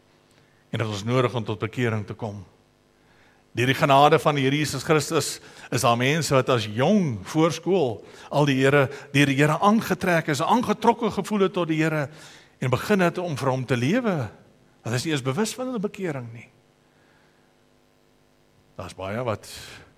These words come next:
haar koppige pad geloop het, vol van die self, en vasgeloop het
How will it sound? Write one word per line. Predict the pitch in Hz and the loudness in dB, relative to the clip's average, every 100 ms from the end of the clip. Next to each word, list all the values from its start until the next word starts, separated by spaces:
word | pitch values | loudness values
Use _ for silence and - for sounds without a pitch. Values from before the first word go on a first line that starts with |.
| _ _ _ _ _ _ _ _ _ _ _ _ _ - | _ _ _ _ _ _ _ _ _ _ _ _ _ -8
haar | 107 - | -8 -2
koppige | 135 151 127 120 | -2 -2 -4 -2
pad | 135 - - | -2 -4 -6
geloop | 120 131 135 123 | -2 -2 -4 -8
het, | - - - | -10 -18 -14
vol | - 120 | -6 -6
van | - 120 | -6 -6
die | 104 | -6
self, | 123 123 131 - - - _ _ _ _ _ _ _ _ _ _ _ _ _ _ _ _ _ _ _ - | -4 -4 -6 -10 -20 -20 _ _ _ _ _ _ _ _ _ _ _ _ _ _ _ _ _ _ _ -16
en | 98 | -4
vasgeloop | 139 147 - 120 113 127 110 | -2 -2 -2 -4 -2 -4 -6
het | - | -8